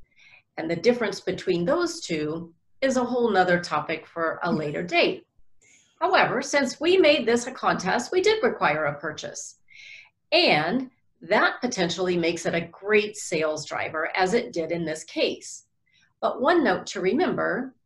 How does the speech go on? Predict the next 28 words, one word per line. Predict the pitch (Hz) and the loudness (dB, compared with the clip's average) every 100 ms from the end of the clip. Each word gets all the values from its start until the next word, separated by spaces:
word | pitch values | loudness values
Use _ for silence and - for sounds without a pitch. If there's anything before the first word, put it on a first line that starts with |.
| - | -4
is | 220 | -2
that | 220 254 - | 0 -2 -4
typically | - 339 294 - 175 151 202 240 - _ _ - | -6 -2 -2 -4 -2 -2 -2 -4 -10 _ _ -4
a | 247 | -4
contest | - 254 240 208 180 180 - - _ _ _ | -2 -2 -2 0 0 0 -4 -14 _ _ _
will | 254 339 370 359 349 - - | -2 2 4 4 -2 -6 -6
have | 220 208 202 202 196 - _ _ _ - | 0 2 2 0 -4 -10 _ _ _ -6
a | 208 190 190 185 | 4 6 6 4
lower | 190 196 202 202 196 | 0 -2 0 0 0
response | 175 175 - 160 165 - - | -2 -4 -6 -4 -4 -8 -8
rate | 135 123 - - _ _ - | -8 -8 -12 -20 _ _ -6
than | 160 160 | -2 0
a | 165 | -2
sweepstakes. | 170 - 147 - - - - - - _ _ _ - | -4 -8 -10 -10 -12 -12 -14 -20 -20 _ _ _ -6
So | 339 220 - - | 0 0 -2 -6
keep | 254 233 - - | -4 -4 -4 0
all | 240 311 | 4 4
those | 240 214 - | 4 2 0
things | 196 170 | -2 0
in | 185 175 | 0 2
mind | 196 208 147 208 - - | 2 0 -2 -4 -6 -4
as | 208 | 0
you | 233 | 0
create | 247 240 185 175 185 - | 0 2 2 2 0 -4
your | 214 339 254 | -2 2 2
next | 156 160 - | 0 -4 -6
marketing | 165 156 - 147 | -4 -4 -4 -8
campaign. | 147 151 147 160 - - | -6 -8 -8 -10 -14 -16